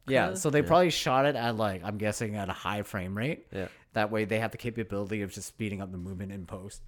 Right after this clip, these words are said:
Speaker 2: Hmm.
Speaker 1: which is interesting.
Speaker 2: Hmm.
Speaker 1: Interesting. They kinda got a bit too three hundred for me. I, I'm not really a fan of that style,
Speaker 2: Yeah.
Speaker 1: personally.
Speaker 2: Oh, yeah, yeah. It's just the,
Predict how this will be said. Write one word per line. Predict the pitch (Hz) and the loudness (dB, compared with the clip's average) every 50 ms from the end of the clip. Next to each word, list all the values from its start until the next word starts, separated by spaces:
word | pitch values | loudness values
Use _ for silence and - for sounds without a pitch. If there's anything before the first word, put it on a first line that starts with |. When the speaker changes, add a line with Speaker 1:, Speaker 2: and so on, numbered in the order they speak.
| - - - | -18 -16 -12
Speaker 2:
Hmm. | - 107 104 98 98 - _ _ _ - | -8 -6 -6 -6 -8 -10 _ _ _ -8
Speaker 1:
which | - 180 180 180 | -6 -4 -4 0
is | - 196 | 4 4
interesting. | 226 240 196 175 101 82 - - 87 87 92 - _ _ - | 4 4 4 0 0 -2 -4 -10 -14 -16 -18 -20 _ _ -8
Speaker 2:
Hmm. | 151 113 110 - _ _ _ _ _ _ _ _ _ _ - | -6 -6 -8 -10 _ _ _ _ _ _ _ _ _ _ -8
Speaker 1:
Interesting. | - - - 135 98 - - - - | -6 -4 -2 -2 -2 -2 -4 -8 -2
They | - 156 170 | 2 2 4
kinda | - 226 240 254 | 6 8 6 8
got | 226 233 233 214 | 10 10 10 10
a | |
bit | 175 135 170 180 180 - | 10 8 6 6 6 4
too | - - - 170 170 175 | -2 2 4 4 6 4
three | 170 - 165 156 143 | 4 4 4 4 6
hundred | 117 113 127 135 147 160 151 | 4 4 2 2 2 0 0
for | - 170 | -2 -2
me. | 165 180 185 208 254 - | 0 0 0 0 -2 -2
I, | - 110 120 120 | 0 0 0 0
I'm | 117 107 113 | 0 0 2
not | 117 120 127 | 2 2 2
really | 131 123 113 | 4 2 2
a | 98 | 0
fan | - - 95 92 | 0 -2 -2 -2
of | 101 110 | 0 0
that | 117 117 - | -2 -2 -4
style, | - - 127 123 139 156 - _ - | -4 -4 -2 -2 -2 -4 -6 _ -6
Speaker 2:
Yeah. | - - 107 | -2 0 0
Speaker 1:
personally. | 113 - 139 143 160 170 - _ _ _ _ - | 0 -2 -4 -6 -8 -8 -10 _ _ _ _ 0
Speaker 2:
Oh, | - 113 | 2 4
yeah, | 110 95 85 85 90 | 4 4 4 2 0
yeah. | 98 92 92 | -2 -2 -2
It's | 92 90 90 | -2 -2 -4
just | - - - - | -8 -10 -10 -6
the, | - 107 98 92 92 90 | -4 -4 -2 -2 -4 -6